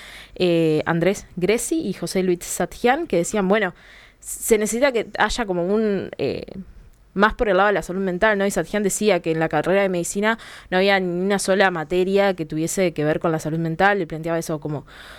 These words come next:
como, bueno, como un problema, y, eh, y bueno, esos fueron un poco ahí lo, los, los puntos. Eh, Luis Galo, que fue el miembro informante cuando,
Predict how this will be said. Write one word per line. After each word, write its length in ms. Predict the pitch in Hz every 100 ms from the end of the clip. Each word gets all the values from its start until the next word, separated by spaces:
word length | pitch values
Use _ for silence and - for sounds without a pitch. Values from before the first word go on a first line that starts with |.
| - -
como, 200 | 175 160
bueno, 220 | 175 165
como 160 | 165
un 80 | 180
problema, 720 | 175 175 196 214 220 240 240
y, 540 | 170 160 151 147 87 - - -
eh, 340 | 190 170 165 160
y 40 |
bueno, 200 | 180 160
esos 220 | 170 214
fueron 180 | - 190
un 40 | 175
poco 180 | 175 175
ahí 140 | 165
lo, 160 | 170 -
los, 360 | 175 170 -
los 180 | 185 185
puntos. 600 | - 262 254 277 294 - - - - - - - -
Eh, 380 | 226 226 226 - _ - 233 - - - -
Luis 460 | 226 285 - - - -
Galo, 460 | 226 277 254 240
que 100 | 202
fue 560 | 170 - 214 202 - 170
el 180 | 160 165
miembro 720 | 185 196 196 190 175 165 165
informante 720 | - 185 185 175 202 240 240 202
cuando, 800 | 170 170 170 170 165 165 160